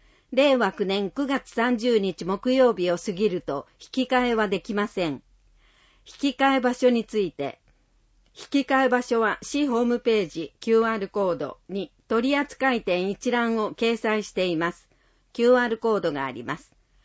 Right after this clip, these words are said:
引換券の二ページに記載の組み合わせを選んで丸印を記入し引き換えてください。記載以外の組み合わせも可。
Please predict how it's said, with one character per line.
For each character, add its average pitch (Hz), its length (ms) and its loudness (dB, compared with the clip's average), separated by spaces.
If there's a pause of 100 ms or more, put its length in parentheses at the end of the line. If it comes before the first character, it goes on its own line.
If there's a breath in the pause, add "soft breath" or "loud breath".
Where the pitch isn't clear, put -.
(540)
引 277 100 2
換 269 300 2
券 185 260 0
の 180 120 -2
二 202 140 -2
ペ 262 240 4
ー 214 60 0
ジ 175 160 -2
に 175 120 -2
記 - 120 -16
載 208 280 -2
の 190 160 -2
組 226 260 0
み 262 80 2
合 254 100 2
わ 247 120 0
せ 233 180 0
を 220 80 0
選 220 300 0
ん 156 100 -2
で 156 200 -4 (200 soft breath)
丸 214 300 2
印 214 420 -2
を 170 80 0
記 185 180 -6
入 190 240 -2
し - 280 -8 (180 soft breath)
引 - 260 -2
き - 40 -8
換 247 200 0
え - 20 -4
て 170 160 -2
く 165 120 -6
だ 160 140 -2
さ 156 220 -4
い。 143 120 -8 (1120)
記 - 100 -12
載 285 340 0
以 254 40 -4
外 214 240 -2
の 175 180 -4
組 220 260 -4
み 240 60 0
合 233 120 2
わ 226 100 0
せ 220 140 -2
も 202 160 -2
可。 170 300 -6